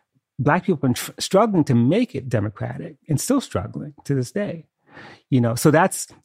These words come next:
in many ways what Black studies is, a, a critique of Western civilization and a story of how people who were rendered both invisible, rendered inert in some ways,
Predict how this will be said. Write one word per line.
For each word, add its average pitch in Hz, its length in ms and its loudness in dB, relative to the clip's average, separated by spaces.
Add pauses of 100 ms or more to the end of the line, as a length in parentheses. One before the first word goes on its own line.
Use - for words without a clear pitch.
in 147 120 6
many 151 220 4
ways 135 360 0
what 101 120 -4
Black 113 240 -2
studies 110 340 -2
is, 127 160 -4
a, 107 60 -10 (140)
a 139 60 -6
critique - 480 -4
of 147 80 0
Western 123 300 0
civilization 135 760 -2 (440)
and 147 480 4 (460)
a 147 80 4
story 160 600 2
of 120 440 0
how 147 680 0 (280)
people 156 460 2
who 151 180 4
were 131 200 2
rendered 135 640 2 (420)
both 117 400 2
invisible, 139 840 0 (360)
rendered 139 580 2 (180)
inert 131 460 4
in 175 60 -2
some 151 200 0
ways, 156 460 -4